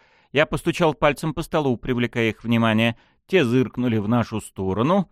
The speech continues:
увидели движение Пушкина и тут же прекратили потасовку. Отпустили друг дружку и сделали такой вид, будто ничего и не происходило.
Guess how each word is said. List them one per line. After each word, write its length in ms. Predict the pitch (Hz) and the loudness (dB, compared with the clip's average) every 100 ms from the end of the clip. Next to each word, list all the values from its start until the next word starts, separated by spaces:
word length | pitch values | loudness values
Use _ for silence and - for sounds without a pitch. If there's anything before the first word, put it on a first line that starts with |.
| _ - | _ -8
увидели 500 | 135 123 101 101 101 | -2 0 0 0 0
движение 520 | 95 95 107 104 107 | -2 0 0 0 -2
Пушкина 600 | - 180 - 208 214 202 _ _ _ _ - | -2 -4 0 0 2 0 _ _ _ _ -6
и 100 | 123 | 2
тут 180 | 214 | 2
же 120 | 202 196 | 4 2
прекратили 680 | 175 - 147 - 110 101 | 0 2 2 2 2 2
потасовку. 880 | - 113 107 101 110 98 - 101 95 - _ _ _ _ - | 0 -2 -2 0 0 -2 -2 -4 -4 -6 _ _ _ _ -6
Отпустили 600 | 135 - 180 - 147 131 | -4 0 0 2 2 2
друг 260 | 127 143 | 0 -2
дружку 380 | 170 240 - 226 | -2 -4 -2 -2
и 100 | 208 | -2
сделали 420 | 120 139 156 135 | 0 0 2 2
такой 360 | 127 - 143 143 | 2 -2 0 -2
вид, 180 | 190 156 | -4 -4
будто 260 | 123 - | -4 -2
ничего 320 | 113 101 120 | -2 -2 -2
и 40 | 127 | -2
не 100 | 92 | -2
происходило. 840 | 92 90 - 95 85 92 110 | -6 -10 -8 -8 -4 0 0